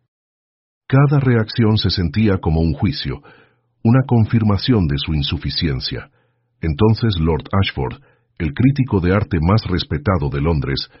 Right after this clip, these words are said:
se detuvo ante su pieza más grande, la pintura del jardín amurallado de Hartley House, rosas enredadas con esperanza silvestre. La estudió durante largos minutos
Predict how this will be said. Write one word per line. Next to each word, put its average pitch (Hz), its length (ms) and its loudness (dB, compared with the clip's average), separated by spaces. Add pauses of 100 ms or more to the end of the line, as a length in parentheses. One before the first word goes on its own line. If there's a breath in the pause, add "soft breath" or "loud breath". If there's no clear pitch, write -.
(300 soft breath)
se - 180 0
detuvo 127 460 4
ante 104 220 2
su 92 180 -2
pieza 87 360 0
más 82 220 0
grande, 65 520 -4 (540 soft breath)
la - 140 0
pintura 117 400 2
del 107 160 0
jardín 104 440 2
amurallado 85 640 2
de 69 200 -4
Hartley 73 360 -2
House, 65 460 -6 (420 soft breath)
rosas 87 500 0
enredadas 78 640 -2
con 82 160 -4
esperanza 73 600 -2
silvestre. 64 640 -6 (640 soft breath)
La 92 140 0
estudió 107 360 2
durante 107 380 2
largos 95 400 0
minutos 80 460 0